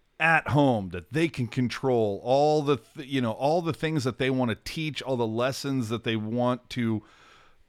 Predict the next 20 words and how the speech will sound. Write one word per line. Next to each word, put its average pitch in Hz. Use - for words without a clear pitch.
give 139
to 147
the 127
guys. 110
And 113
so 175
far, 151
and 104
I'm, 104
we'll 110
get 160
into 160
the 151
Kane 151
stuff 135
in 123
a 113
little 123
bit, 123
but 110